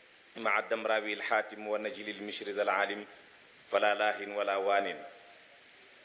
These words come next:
Dama déglu benn bis Oustaz Mahmoud, eh, eh, Barham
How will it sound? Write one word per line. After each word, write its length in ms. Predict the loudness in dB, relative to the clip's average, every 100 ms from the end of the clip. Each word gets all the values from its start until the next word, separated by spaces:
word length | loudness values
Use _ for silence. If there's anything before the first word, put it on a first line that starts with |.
| -14 -6
Dama 200 | -2 0
déglu 320 | 0 -2 0
benn 240 | 2 2
bis 400 | 0 -4 -8 -12 -18 -20 -20 -20 -20 -20 -20 -20 -16
Oustaz 440 | -8 2 4 2 -2 -12 -20 -20 -20 -20 -20 -20 -20 -20 -20 -16
Mahmoud, 560 | -4 -4 -2 -2 0 -2 -6 -10 2
eh, 180 | 4 4 0 -4
eh, 200 | 0 0 0
Barham 500 | 0 2 0 -2